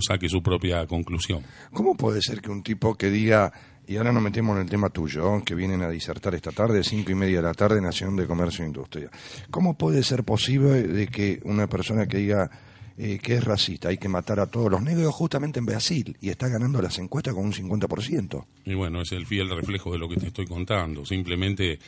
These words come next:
Speaker 1: eh, son las personas que apoyan los poderosos porque son las personas que convienen y con-, contribuyen para la eliminación de los dos tercios de la población mundial.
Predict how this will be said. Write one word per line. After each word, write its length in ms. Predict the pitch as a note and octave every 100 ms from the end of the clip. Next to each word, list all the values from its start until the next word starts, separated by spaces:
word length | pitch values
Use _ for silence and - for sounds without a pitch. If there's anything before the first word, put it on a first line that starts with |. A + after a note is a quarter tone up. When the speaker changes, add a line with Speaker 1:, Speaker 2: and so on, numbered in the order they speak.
| - - -
Speaker 1:
eh, 80 |
son 220 | A#2+ G2 F2+
las 100 | E2+
personas 460 | E2 - G2+ E2
que 100 | -
apoyan 400 | E2 G2 F#2+ F#2
los 80 | E2+
poderosos 580 | - F2 F2 F#2+ G2+ F#2
porque 280 | F2+ E2+ E2
son 160 | F2+
las 100 | E2+
personas 400 | E2+ F2 F#2+ F#2
que 140 | F#2+ -
convienen 560 | G#2+ G#2+ G#2 A#2+ A#2
y 40 | G2
con-, 260 | G2+ G2+
contribuyen 760 | G#2 F#2+ F#2 G#2 B2 B2+ C3 A#2
para 200 | F2+ F2
la 100 | F2
eliminación 580 | F2 F2+ F2+ E2+ G2+
de 80 | F#2+
los 120 | E2+
dos 140 | E2 E2
tercios 320 | F#2+ F2 F2+
de 60 | E2
la 80 |
población 500 | E2 F2 E2 E2 F#2+
mundial. 400 | F2+ F2 F2 D2+